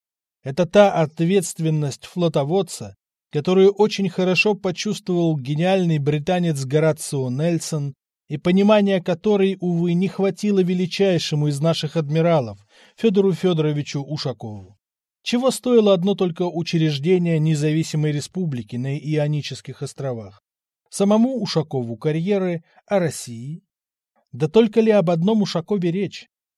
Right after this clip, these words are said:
Увы, со времен Петра Великого мало кто из русских адмиралов задумывался о том,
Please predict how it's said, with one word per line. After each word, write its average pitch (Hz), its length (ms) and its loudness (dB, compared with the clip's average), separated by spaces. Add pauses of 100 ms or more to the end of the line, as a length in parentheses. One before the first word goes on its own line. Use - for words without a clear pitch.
(180)
Увы, 190 580 2 (240)
со 170 200 0
времен 202 380 6
Петра 208 340 2
Великого 185 680 2 (180)
мало 214 300 2
кто 214 220 -4
из 190 160 2
русских 190 380 0
адмиралов 165 640 2
задумывался 156 840 2
о 123 60 -6
том, 175 380 -2